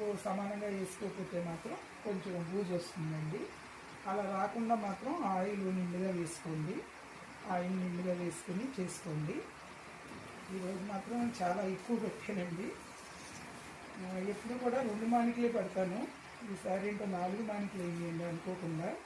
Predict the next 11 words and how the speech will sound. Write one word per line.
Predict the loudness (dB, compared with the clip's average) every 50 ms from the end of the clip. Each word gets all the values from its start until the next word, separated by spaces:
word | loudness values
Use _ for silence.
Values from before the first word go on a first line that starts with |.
| -12 -14 -14 -14 -14 -14 -14 -12 -12 -12 -12 -12 -12 -14 -14 -14 -14 -12 -8 -6
ఆ | -4 0 2 4
నాలుగు | 4 4 2 0
మానికలు | 0 0 0 0 -2 0 2 2
అవడంతో | 4 4 2 2 0 0 0 0 2
ఒక | 2 2 2 2 2 2 2 2
మానిక, | 2 4 4 4 4 4 2 4 6 8 8 8 8 8 6 4 2 0 -2 -4 -6 -8 -12 -14 -14 -14 -14 -14 -14 -14 -14 -12 -4 0 4
ఆ, | 4 4
పెసరు, | 4 4 4 4 4 4 2 2 0 2 4 6 6 6 6 4 4 2 2 -2 -8 -12 -14 -6 0 2
పెసరపప్పు | 4 4 4 2 2 2 2 2 2 0 0 0 -2 -4 -4 -2 -2 0 0 0 0 -2 -2 -2 -4 -6 -6 -10 -12 -12 -12 -6 0 4
ఆవకాయ | 6 8 8 6 6 8 8 8 8 8
అంట, | 6 2 0 0 2 2